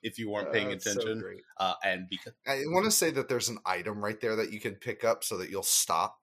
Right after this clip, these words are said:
Speaker 2: just long enough for him to tag
Speaker 1: Yeah,
Speaker 2: you.
Speaker 1: that sounds about right.
Speaker 2: <laughs>
Speaker 1: I, I, I, I can't recall because <laughs> I've, I've looted every area of the game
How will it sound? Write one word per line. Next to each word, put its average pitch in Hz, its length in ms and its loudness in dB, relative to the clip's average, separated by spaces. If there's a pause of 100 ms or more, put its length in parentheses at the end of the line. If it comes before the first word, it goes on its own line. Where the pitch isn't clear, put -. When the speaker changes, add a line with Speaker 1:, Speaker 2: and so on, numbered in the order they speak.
Speaker 2:
just 92 440 -2
long 92 180 -4
enough 95 240 -8
for 85 120 -6
him 90 180 -10
to 82 80 -14
tag 78 380 -6
Speaker 1:
Yeah, 226 100 -2
Speaker 2:
you. 233 60 0
Speaker 1:
that 240 180 -2
sounds 165 200 0
about 92 280 2
right. 95 300 2 (760)
Speaker 2:
<laughs> 494 500 -2 (360)
Speaker 1:
I, 131 220 4
I, 127 140 4 (200)
I, 123 220 -2
I 117 120 4
can't 131 340 0
recall 98 640 4
because 107 420 -4 (180)
<laughs> - 60 -6
I've, 139 360 2
I've 110 240 4
looted 117 720 0 (140)
every 110 520 -4
area 107 560 2
of 101 160 -4
the 98 80 -4
game 101 640 -6